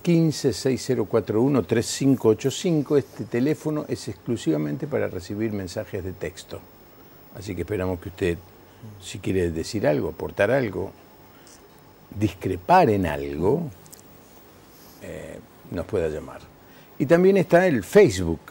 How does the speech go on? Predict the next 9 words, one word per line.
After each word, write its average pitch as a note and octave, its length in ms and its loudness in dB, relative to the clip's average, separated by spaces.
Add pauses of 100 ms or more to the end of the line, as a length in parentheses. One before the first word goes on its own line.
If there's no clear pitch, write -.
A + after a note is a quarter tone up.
(220)
de F#2 220 -6
la, D#2+ 420 -8 (140)
del G2+ 180 -6
programa, G2 680 0 (120)
La F#2 80 -6
Puerta G2+ 300 -2
Abierta G2+ 400 2
T A#2+ 180 4
V, B2+ 220 6